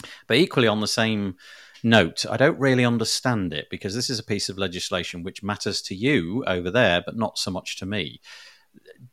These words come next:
Have you heard of this thing, net neutrality? Is that a, that's a thing over in the U S? We definitely don't use that term, but I remember years and years ago listening to podcasts when net neutrality was being talked about. And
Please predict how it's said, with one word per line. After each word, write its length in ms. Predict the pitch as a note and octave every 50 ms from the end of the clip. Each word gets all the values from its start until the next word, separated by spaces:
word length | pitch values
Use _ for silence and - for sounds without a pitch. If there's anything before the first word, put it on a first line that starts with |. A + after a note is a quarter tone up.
| - - -
Have 140 | D3 C3+
you 140 | F3+ G3+ G#3+
heard 140 | G#3+ G#3+ F#3+
of 80 | F3+ E3+
this 160 | F3+ - -
thing, 240 | E3 D3 C3+ B2 B2
net 220 | B2+ C#3+ C#3+ -
neutrality? 840 | C3 C#3 C#3+ C3+ C3 - - C3 C3+ E3+ E3+ - - G3 G#3+ G3+ - -
Is 140 | - B2+ -
that 160 | D3 C#3+ -
a, 240 | C#3 C#3 C3+ C3+ - _
that's 220 | - D#3 D#3 - -
a 40 | B2+
thing 380 | - C#3 C3+ C#3 C#3+ C#3+ C#3+ -
over 240 | B2 B2 A#2+ A2+ A#2
in 80 | A2+ A#2
the 100 | A#2 A#2
U 160 | A#2 A2+ A2+
S? 260 | A2+ A2 - - - -
We 100 | - B2 A#2+
definitely 360 | - D3 C3+ - C#3 C3+ C3
don't 220 | A#2+ A#2+ A#2 A2+ G2
use 200 | A2+ A2 G#2 -
that 180 | G#2+ - -
term, 200 | - A2+ G#2 F#2+
but 100 | F2 G2
I 40 | G#2
remember 400 | A2+ A#2+ A#2+ B2+ C#3 C#3+ C#3 B2+
years 320 | B2 A#2 B2+ B2+ B2 A#2 A2
and 100 | A#2 A2
years 200 | A2 G#2+ F#2+ G2+
ago 160 | - E2+ E2
listening 380 | D#2 D#2 - - - E2+ E2+
to 120 | - - -
podcasts 580 | _ - F#2+ F#2 _ - D#2+ C#2+ - - - - - - - - - - - _ _
when 440 | - G2+ G#2 G#2+ G2 G2 G2+ G2 - -
net 240 | G#2+ G#2 G#2+ - -
neutrality 600 | A2+ G#2 G2 - - A2 G#2 G2 F#2 - - F#2+
was 160 | F2+ F2 E2
being 260 | - - F#2 F2+ F2 -
talked 360 | - - G2+ G2 - - -
about. 300 | - D#2 D2 C#2+ - -
And 100 | G2+